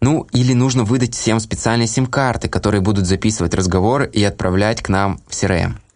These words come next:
Спроси, может, у ребят в агентстве, они дадут нам доступ к телефонии, или их брокеры пускай пользуются нашими решениями».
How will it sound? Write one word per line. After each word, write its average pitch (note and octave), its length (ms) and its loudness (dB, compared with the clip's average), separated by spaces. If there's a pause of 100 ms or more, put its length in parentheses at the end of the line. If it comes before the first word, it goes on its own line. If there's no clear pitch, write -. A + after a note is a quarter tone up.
(120)
Спроси, A2 400 0
может, A#2+ 320 0
у G2+ 60 0
ребят G#2 280 2
в F#2+ 60 0
агентстве, G2 400 0
они F#2 160 2
дадут G2 300 2
нам A#2 160 2
доступ A2+ 320 -2
к - 40 -14
телефонии, F#2 600 0 (140)
или A2+ 160 2
их G2+ 160 0
брокеры A#2 380 0
пускай B2 340 0
пользуются A2 500 0
нашими G#2+ 400 2
решениями». F2+ 640 2